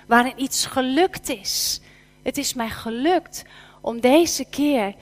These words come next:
daadwerkelijk bij die gemeentelid op bezoek te gaan en alleen maar te luisteren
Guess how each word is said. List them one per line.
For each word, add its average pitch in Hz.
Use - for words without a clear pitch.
daadwerkelijk 233
bij 214
die 202
gemeentelid 226
op 190
bezoek 202
te -
gaan 202
en 220
alleen 294
maar 311
te -
luisteren 240